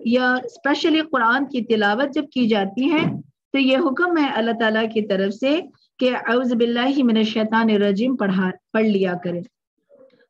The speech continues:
और ये हुक्म कहाँ है? सूरत अन-नहल, आया नाइंटी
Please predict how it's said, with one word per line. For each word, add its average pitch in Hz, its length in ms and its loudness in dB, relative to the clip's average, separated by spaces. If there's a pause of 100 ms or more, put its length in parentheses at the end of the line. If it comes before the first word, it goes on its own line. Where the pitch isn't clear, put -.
और 262 140 2
ये 262 120 2
हुक्म 262 360 2
कहाँ 285 360 4
है? 339 140 2
सूरत 233 400 2
अन-नहल, 233 540 4 (180)
आया 240 280 4
नाइंटी 226 480 2